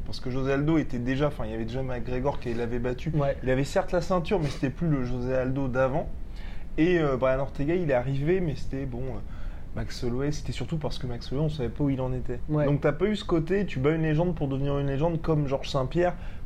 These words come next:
Speaker 1: comme McGregor, comme John Jones, enfin tu vois, tous les
Speaker 2: C'est
Speaker 1: plus
Speaker 2: vrai.
Speaker 1: grands de tous les temps, t'as ce côté, bah t'as, t'as pris la place du calife à la place du calife.
Speaker 2: Ouais. En fait, j'a-, j'allais dire que je te trouve un peu dur par rapport à José Aldo, mais en fait, finalement, le,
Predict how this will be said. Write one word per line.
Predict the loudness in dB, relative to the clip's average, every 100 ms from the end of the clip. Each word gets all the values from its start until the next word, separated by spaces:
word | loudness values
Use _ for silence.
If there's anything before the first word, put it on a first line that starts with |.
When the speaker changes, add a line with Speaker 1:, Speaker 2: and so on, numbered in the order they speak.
| -2
Speaker 1:
comme | 0 2 2
McGregor, | 2 2 0 2 4 4 2 -2 -8 -6 2
comme | 4 4 2 2
John | 4 4
Jones, | 4 2
enfin | 2 0
tu | 4
vois, | 2
tous | 4 4 6
les | 6 2
Speaker 2:
C'est | 0 2
Speaker 1:
plus | 4
Speaker 2:
vrai. | 4
Speaker 1:
grands | 2
de |
tous | 2
les | 2
temps, | 2 0
t'as | -2
ce | -2
côté, | -2 0 2
bah | 2 0
t'as, | 0 0 2
t'as | 0 -2
pris | -2 -2 0 -2 -4 -6
la |
place | -6 -6
du | -4 -2
calife | -2 0
à | -2
la |
place | -2 -2
du | -4
calife. | -2 -2 -2 -4 -4
Speaker 2:
Ouais. | -4 -4 -6 -6 -4
En | 0
fait, | 0 2
j'a-, | 2 2
j'allais | 4 2
dire | 2 0
que | 0
je | -2
te |
trouve | -2 0
un | 2
peu | 2
dur | 0
par | 0 0
rapport | 0
à |
José | 2 2
Aldo, | 2 2
mais | 0
en |
fait, | -2 -4
finalement, | -4 -2 -2 0 0 -2 -4 -8 -6
le, | -4